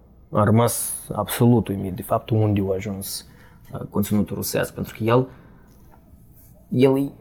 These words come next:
el mi pare atât de specific și unic, pentru că el e divers și față de ceea ce eu urmăresc în, în vest, mai ales în,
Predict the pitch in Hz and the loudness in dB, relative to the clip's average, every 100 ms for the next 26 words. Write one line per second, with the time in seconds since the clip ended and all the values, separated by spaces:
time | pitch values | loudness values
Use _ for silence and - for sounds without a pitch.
0 | - 123 143 175 175 156 143 127 160 139 | -6 0 4 4 4 2 -2 0 0 2
1 | 120 98 - 113 - 135 - - - 104 | 2 0 -2 -4 0 0 -2 -6 -2 0
2 | 127 123 - 104 - 104 104 110 113 - | 2 0 -2 -6 -2 0 0 0 -2 -2
3 | - - 127 - 101 - - - 101 107 | -6 0 2 2 -4 -6 -8 -4 -4 -2
4 | 101 104 104 98 - - - - 101 - | -2 -2 -6 -6 -8 -14 -20 -12 -8 -2
5 | 104 107 98 - - 104 104 - - | 0 2 0 -4 -6 -2 0 -2 -6